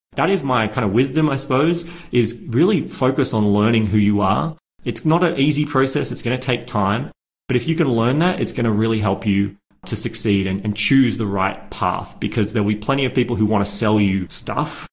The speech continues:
that may have worked for them. And if you are very similar to them, then it will probably work for you. But if you are the complete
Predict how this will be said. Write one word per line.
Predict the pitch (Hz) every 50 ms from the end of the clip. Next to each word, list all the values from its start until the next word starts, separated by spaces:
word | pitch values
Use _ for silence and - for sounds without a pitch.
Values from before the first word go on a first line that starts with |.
| _ _ _ _ -
that | 104 107 113 - - 117
may | 113 123 143
have | 160 143 117 113
worked | 120 123 120 120 -
for | - - 110
them. | 92 175 127 120 101 90 92 113 147 156 - - - - - - - - - -
And | - 110
if | 107 - -
you | 123 147 151
are | 151 139 131 120 110 - - -
very | - 107 104 120 127 120
similar | 113 - - 143 143 156 160 160
to | 165 165
them, | 160 185 208 226 202
then | 135 104
it | 107 104 104
will | 101
probably | - - 165 165 170 165 151
work | 139 139 135 135 135
for | - 127
you. | 135 160 127 101
But | 110 104
if | 110 104 -
you | 139 147 151
are | 120
the | 110
complete | 104 - 104 101 - 131 120 107 -